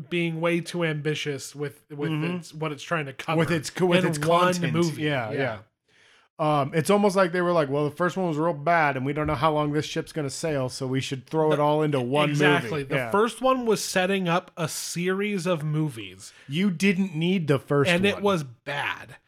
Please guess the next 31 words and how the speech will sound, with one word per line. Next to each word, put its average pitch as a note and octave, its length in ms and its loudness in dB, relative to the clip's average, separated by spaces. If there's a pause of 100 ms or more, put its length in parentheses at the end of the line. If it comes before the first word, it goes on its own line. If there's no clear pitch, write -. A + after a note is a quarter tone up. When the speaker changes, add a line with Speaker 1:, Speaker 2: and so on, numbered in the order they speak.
(320)
Speaker 1:
And F3+ 220 0
then G3 160 0
they F#3+ 100 0
were F3+ 140 2
like, E3 260 -2
"Well, E3+ 140 -2
the D#3 100 -4
first - 320 -4
one C4 140 -4
was F#3+ 160 0
bad, C#3+ 640 -4
but D3 120 -6
we're D#3 140 -2
setting C4+ 460 -2
up G#3+ 180 -4
all F#3 140 -4
these D3+ 200 -2
movies, D3+ 400 -2
but C#3+ 160 -8
we E3 120 -2
might A#3+ 180 0
only B3+ 180 0
be A3 120 -2
able G#3 160 2
to F#3+ 80 0
do F#3 120 0
one F#3 300 2
more, E3 320 0
so F3 140 -4
let's F3+ 180 -2
do F#3 240 -2